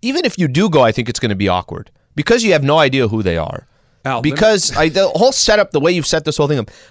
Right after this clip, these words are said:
Speaker 1: I don't think you go in a couple weeks.
Speaker 2: I don't think I'm going to either. Susan will make an appearance on behalf of the Rogers family. Um,
Speaker 1: She's
Speaker 2: not
Speaker 1: gonna, she's, is she gonna make you feel guilty for not going?
Speaker 2: No, she won't. N-, not only do I not know the hosts, I don't know the name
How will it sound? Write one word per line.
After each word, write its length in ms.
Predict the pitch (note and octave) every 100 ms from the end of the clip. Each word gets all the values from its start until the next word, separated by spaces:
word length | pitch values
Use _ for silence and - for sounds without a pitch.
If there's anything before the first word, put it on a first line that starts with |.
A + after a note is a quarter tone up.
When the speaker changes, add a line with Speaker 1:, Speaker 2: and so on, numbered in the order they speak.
| _ -
Speaker 1:
I 100 | A#3
don't 100 | C4+
think 140 | A#3
you 80 | E3
go 200 | C3+ D3+
in 60 | A2
a 60 |
couple 240 | G2 F2+ E2+
weeks. 380 | D#2+ - - -
Speaker 2:
I 100 | F3
don't 160 | E3+ C#3+
think 120 | C3
I'm 80 | B2
going 180 | A#2 A#2
to 140 | A2
either. 240 | G2 G#2 A2
Susan 340 | A3 G#3 E3
will 60 | D3+
make 200 | B2+ A#2+
an 60 |
appearance 440 | A2+ - A2 G#2+ -
on 120 | A2 G#2
behalf 340 | F#2+ G#2+ G#2+
of 120 | A2+
the 140 | F2 G2
Rogers 440 | G#2 G2 C3+ A#2+
family. 600 | - B2+ A#2+ C3 F3 - - - - _
Um, 240 | D3+ D3 A#2+ _
Speaker 1:
She's 160 | - D3+
Speaker 2:
not 80 | F#3+
Speaker 1:
gonna, 180 | B2
she's, 180 | G#2+ C3
is 120 | -
she 100 | A2+
gonna 140 | B2+ A#2+
make 180 | A#2 -
you 60 |
feel 160 | - A2
guilty 280 | G#2 A2 A2
for 120 | -
not 140 | G2+ F2+
going? 280 | F#2+ A#2+ A2+
Speaker 2:
No, 160 | F#2 -
she 140 | -
won't. 220 | F#2 D2+ _ _ _
N-, 140 | B2 C#3
not 340 | C#3 C3+ D3 F3
only 460 | E3+ C#3 C3 A#2
do 600 | - A2+ A2+ A2+ A2 G#2+ -
I 100 | A2
not 240 | A2 G#2+
know 240 | A2 G#2+ G2
the 140 | E2
hosts, 580 | - A2+ D3 - - - _ _ _
I 60 | C#3
don't 240 | E3 F3
know 360 | C#3+ D3 C#3 C3 -
the 200 | A2+ A#2+
name 440 | A#2 A2+ G2+ F2